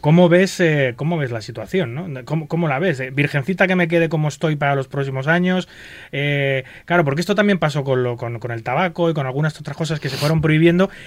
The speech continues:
y ya nadie da marcha atrás. Todo lo que se regula, todo lo que se legisla de una manera, luego es muy complicado, eh, en estos tipos de temas, en, en las bebidas, en el, el tabaco, en el juego,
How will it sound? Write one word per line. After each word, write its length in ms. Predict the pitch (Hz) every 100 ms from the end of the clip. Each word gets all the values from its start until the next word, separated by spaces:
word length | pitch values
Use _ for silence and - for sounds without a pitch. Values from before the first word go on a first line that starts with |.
| -
y 100 | 139
ya 180 | 156 185
nadie 260 | 226 214
da 120 | 175
marcha 320 | 151 131 - 123
atrás. 300 | 202 160 -
Todo 180 | 160
lo 100 | 180
que 140 | 170 170
se 320 | - 165 156
regula, 480 | 151 143 160 180 165
todo 220 | 160 160
lo 120 | 160
que 140 | 147 156
se 260 | 156 151 - - - -
legisla 680 | 147 143 - 170 156 156 156
de 120 | 156
una 200 | 156 160
manera, 480 | 156 151 175 170 180
luego 200 | 147 160
es 60 | 156
muy 220 | 170 165
complicado, 680 | 165 147 151 165 160 160 175 - - _
eh, 100 | 123
en 100 | 123
estos 300 | 147 - 147
tipos 240 | - 147 131
de 60 |
temas, 420 | 120 170 151 151 143
en, 220 | 117 113
en 180 | 117 113
las 140 | 123
bebidas, 380 | 120 135 170 147
en 60 |
el, 180 | 131 127
el 180 | 123 123
tabaco, 340 | 127 147 170
en 80 | 151
el 80 | 135
juego, 220 | - 165